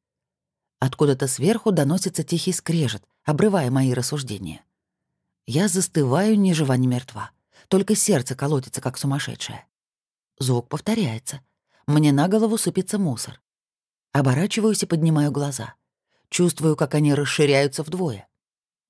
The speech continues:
Прямо надо мной, прильнув к карнизу крыши, свешивается лобастая голова, увенчанная кошачьими ушками с кисточками и маленькими пиками рогов. «Э», вырывается у меня. «Привет».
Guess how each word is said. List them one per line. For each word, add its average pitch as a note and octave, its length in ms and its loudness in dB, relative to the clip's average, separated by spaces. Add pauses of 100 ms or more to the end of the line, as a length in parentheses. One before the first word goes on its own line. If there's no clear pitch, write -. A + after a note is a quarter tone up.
(140)
Прямо A3 260 2
надо A#2 260 -2
мной, G2+ 440 0 (400)
прильнув F#3 440 2
к - 40 -20
карнизу D3 440 0
крыши, C#3+ 500 -6 (640)
свешивается C#4+ 640 2
лобастая A#3+ 500 0
голова, F#3+ 500 0 (120)
увенчанная E3 640 2
кошачьими D#3 640 0
ушками D#3+ 400 0
с C3+ 80 -6
кисточками C3+ 600 -4 (240)
и F3 140 4
маленькими F3 520 2
пиками D#3+ 360 0
рогов. C#3 480 -4 (1120)
«Э», G#3+ 600 2 (320)
вырывается C3+ 580 0
у B2 40 2
меня. A#2+ 320 0 (720)
«Привет». G#3 480 2